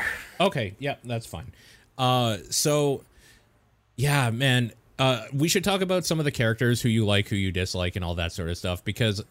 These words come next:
Speaker 2: I think the Swordsman arc stuff is what it is. The meat and potatoes of what we read, The Golden Age, is literally putting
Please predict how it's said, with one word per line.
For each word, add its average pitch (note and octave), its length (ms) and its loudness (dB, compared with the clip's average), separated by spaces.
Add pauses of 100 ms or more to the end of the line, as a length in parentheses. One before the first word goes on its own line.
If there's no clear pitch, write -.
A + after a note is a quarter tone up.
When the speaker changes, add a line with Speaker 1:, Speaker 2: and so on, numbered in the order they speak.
(100)
Speaker 2:
I B2+ 80 2
think F3 400 -2 (380)
the C3+ 140 0
Swordsman G3 460 0
arc C3+ 240 0
stuff - 540 -2 (480)
is G2 460 -2 (480)
what G#2 180 0
it F2+ 100 -2
is. F2+ 200 -2
The A#2+ 180 0 (380)
meat D#3+ 280 0
and E3 100 -4
potatoes A#2+ 440 2
of G2 140 -2
what G2+ 180 -4
we G2 160 -2
read, F2 480 -2
The F#2+ 60 -4
Golden F2 340 -4
Age, E2+ 280 -4
is A2 200 -4
literally A#2+ 440 2
putting G2 600 -2